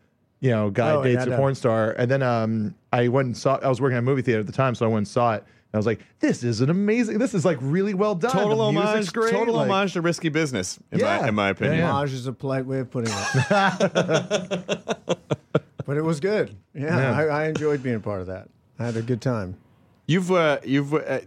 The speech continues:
Speaker 3: I, I'm just gonna list off a bunch of other movies that I loved you in. Go, fucking awesome movie.
Speaker 1: Yeah.
Speaker 2: John August.
Speaker 3: John August, good guy.
Speaker 2: Doug Liman.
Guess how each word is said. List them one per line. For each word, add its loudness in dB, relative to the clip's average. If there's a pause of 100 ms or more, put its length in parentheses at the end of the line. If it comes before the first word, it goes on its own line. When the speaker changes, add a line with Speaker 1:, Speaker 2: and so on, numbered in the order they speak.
Speaker 3:
I, -2
I'm 0
just -4
gonna 2
list 2
off 2
a -10
bunch 0
of 2
other 2
movies 0
that 2
I 4
loved 0
you 2
in. -2
Go, 2
fucking -4
awesome -2
movie. 0
Speaker 1:
Yeah. 0 (260)
Speaker 2:
John -10
August. -6
Speaker 3:
John 4
August, 0 (480)
good 2
guy. 2
Speaker 2:
Doug -4
Liman. -4